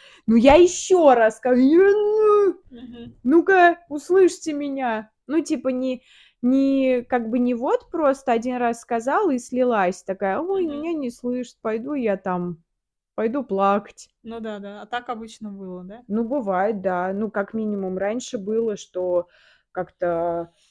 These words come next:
Speaker 1: ну, либо ты ничего не говоришь и ждешь, пока там увидят, как
Speaker 2: Мгм.
Speaker 1: ты
Speaker 2: Да, да, да,
Speaker 1: расстраиваешься.
Speaker 2: да, да.
Speaker 1: <laughs> Либо, либо ты там как-то пи-пи-пи.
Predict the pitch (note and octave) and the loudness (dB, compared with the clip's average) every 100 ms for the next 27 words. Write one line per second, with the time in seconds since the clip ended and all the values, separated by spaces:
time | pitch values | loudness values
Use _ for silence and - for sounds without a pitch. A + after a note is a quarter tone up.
0 | _ _ G#3 A#3 B3+ A3+ - B3+ B3 G#3+ | _ _ -2 0 2 2 0 -2 -2 -2
1 | D#4+ G#4+ F#4+ A#3+ B3 A3+ G#3+ A3+ G3+ G3 | 0 0 0 0 0 0 -4 -6 -8 -2
2 | A#3 G#3 - - G#3 F#3+ F#3 F#3 - A#3+ | -2 -2 -6 -2 -2 0 -4 -4 -2 -2
3 | G#3 G#3 E3+ D#3+ _ _ _ _ - F#3+ | -2 -4 -4 -6 _ _ _ _ -4 -4
4 | - A3 G3+ G3 - A3 F#3 E3 F3 F3 | 2 2 4 0 -2 2 2 2 2 0
5 | G#3+ A3 F3+ A3 A3 F4 D#4+ - - - | 0 -2 -2 -4 -10 -16 -10 0 2 0
6 | A4+ - - A#3+ C4+ A#3+ C4 A#3+ B3 C4+ | -4 -10 -6 -2 -2 2 2 2 -2 -2
7 | A#3 C4 C4 A3+ A#3+ A#3+ B3+ B3 B3+ G#3+ | 0 -2 -2 0 0 2 0 -2 -8 -6
8 | C4+ C#4 C4+ E4+ | -4 -2 -2 0